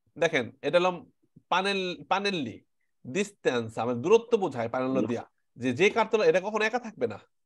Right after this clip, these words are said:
সব সময় কোনো একটা কারতলা নিচে থাকবে, পিডিগুলো হোক, অবলিক হোক, দ্বিবৃত্ত হোক, যে কোনো কারতলা নিচে থাকবে এবং এটা একটা ডিস্টেন্স বোঝাবে যে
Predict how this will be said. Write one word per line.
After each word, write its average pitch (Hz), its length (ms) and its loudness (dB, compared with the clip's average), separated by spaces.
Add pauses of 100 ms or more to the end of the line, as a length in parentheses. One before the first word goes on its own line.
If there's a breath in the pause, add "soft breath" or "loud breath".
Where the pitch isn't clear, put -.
(140)
সব 156 200 4
সময় 226 240 4
কোনো 180 180 0
একটা 147 140 -2
কারতলা 175 340 -2
নিচে 196 200 -6
থাকবে, 123 280 -2
পিডিগুলো 180 420 -2
হোক, 156 200 4
অবলিক 156 320 0
হোক, 143 160 2
দ্বিবৃত্ত 160 300 -6
হোক, 135 120 -2
যে 190 80 -4
কোনো 190 140 -6
কারতলা 175 240 -4
নিচে 202 180 -8
থাকবে 175 300 -4
এবং 156 320 -6
এটা 165 120 0
একটা 214 260 -4 (400 soft breath)
ডিস্টেন্স 165 640 0
বোঝাবে 123 420 2
যে 214 240 0